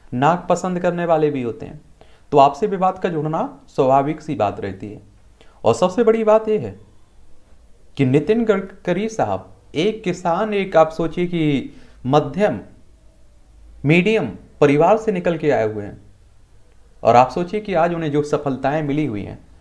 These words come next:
जो राजनीतिक पद मिले हुए हैं, ये इनकी अपनी मेहनत के कारण मिले हुए हैं।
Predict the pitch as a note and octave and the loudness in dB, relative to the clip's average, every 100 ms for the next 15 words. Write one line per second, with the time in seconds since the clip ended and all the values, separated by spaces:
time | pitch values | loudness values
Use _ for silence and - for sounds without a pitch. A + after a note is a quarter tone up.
0 | - - C#3 C3+ B2+ C3+ C#3 F3 - D#3 | -14 2 6 8 6 2 -6 -6 -2 0
1 | D3 C3 D3 G#2 F#2+ G2+ - _ - _ | 0 -2 -2 -4 -10 -14 -20 _ -20 _
2 | - - - _ - - - - - - | -20 -20 -20 _ -20 -20 -20 -20 -20 -20
3 | - - D#3+ F#3 G3 G3 B3 F#3+ D3+ F3+ | -20 -2 2 2 0 -4 -4 -2 -2 -4
4 | A3+ G3 D3 D3 F#3 A3 A3 D3+ B2 G#2+ | -4 -4 -4 -6 -4 -4 -4 -6 -4 -6
5 | A2 G#2+ G2+ G#2+ G#2 | -6 -8 -10 -12 -14